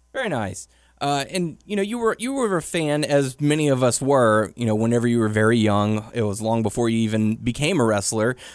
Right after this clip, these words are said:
Uh, right out of high school, you got into wrestling school. Uh, you lived the dream. You were in the W W E for about eight years.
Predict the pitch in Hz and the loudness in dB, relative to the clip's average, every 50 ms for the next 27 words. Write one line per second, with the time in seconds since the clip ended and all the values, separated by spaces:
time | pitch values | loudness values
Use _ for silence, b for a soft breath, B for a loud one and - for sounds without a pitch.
0 | B B 113 107 107 110 131 147 151 160 156 151 143 127 151 151 156 143 - - | B B 0 2 2 4 4 2 4 4 4 2 2 0 0 0 0 0 0 0
1 | 151 147 151 151 143 135 147 143 143 143 135 131 135 143 147 - - 151 143 143 | 0 0 0 0 0 2 2 2 2 2 2 2 2 2 2 0 0 0 0 0
2 | 135 - - - 143 139 139 139 143 135 B B B B B B B - 98 101 | 0 -2 -2 0 2 2 4 2 2 0 B B B B B B B -2 0 0
3 | 101 98 110 113 127 151 165 170 160 151 156 151 123 123 135 143 151 156 160 160 | 2 2 0 2 2 2 2 2 2 0 -2 -2 2 2 2 4 4 4 4 4
4 | 151 135 131 139 147 151 143 135 139 131 139 139 135 127 131 143 147 143 139 - | 4 6 6 4 4 4 2 2 2 2 2 2 2 2 2 2 0 0 0 -2
5 | 139 135 131 127 123 123 127 - 120 117 127 120 120 - 113 151 151 95 - 131 | 0 2 2 2 0 0 -2 -4 -2 0 0 0 0 0 -2 -2 -2 -2 0 0
6 | 127 139 147 151 151 143 - - | 2 2 2 2 0 -2 -4 -8